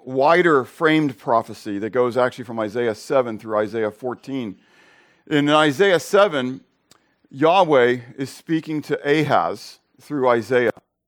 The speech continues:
Isaiah to go speak to King Ahaz because Judah was being, um, attacked by Syria in, uh, Israel, northern Israel. And, um,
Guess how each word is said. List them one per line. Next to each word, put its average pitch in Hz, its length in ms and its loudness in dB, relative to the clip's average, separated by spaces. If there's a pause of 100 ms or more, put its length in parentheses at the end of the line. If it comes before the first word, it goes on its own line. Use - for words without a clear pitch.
(400)
Isaiah 113 320 -2
to 110 80 -6
go 117 140 -4
speak 120 320 -14
to - 60 -20
King 120 220 -10
Ahaz 104 500 -2 (580)
because 131 420 -2 (240)
Judah 143 420 0
was 117 200 -6
being, 135 420 -4 (160)
um, 113 420 -4 (200)
attacked - 580 -4 (380)
by 120 100 -2
Syria 120 640 -2 (260)
in, 117 320 -8 (140)
uh, 127 60 -6 (100)
Israel, 117 440 -6 (120)
northern 120 400 0
Israel. 90 400 -6 (560)
And, 135 240 0
um, 113 320 2